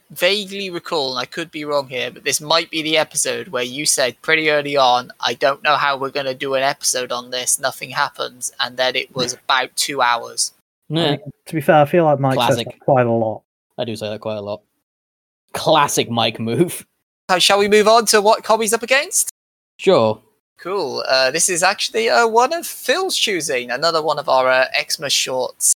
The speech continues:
Speaker 1: How to Make an Invisible Man, Tomei Ningen no Tsukurikata, written and drawn by A G Masuda. This is, uh, finished at one volume, although it's not been licensed, and I would not,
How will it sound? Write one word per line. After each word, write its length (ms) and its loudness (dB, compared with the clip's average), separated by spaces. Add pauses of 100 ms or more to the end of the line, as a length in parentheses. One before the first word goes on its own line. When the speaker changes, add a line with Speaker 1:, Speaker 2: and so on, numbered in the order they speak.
Speaker 1:
How 160 0
to 120 -10
Make 180 -2
an 80 -6
Invisible 360 -4
Man, 540 0
Tomei 360 0
Ningen 600 0
no 380 4 (180)
Tsukurikata, 960 0 (220)
written 180 -6
and 100 -16
drawn 220 0
by 340 0
A 160 2
G 220 -4
Masuda. 560 -2
This 180 -4
is, 140 -10
uh, 140 -2
finished 360 -4
at 100 -20
one 200 -4
volume, 400 -2
although 180 -12
it's 180 -6
not 140 -6
been 160 -14
licensed, 600 -6 (140)
and 200 -14
I 360 -6
would 200 -20
not, 240 -10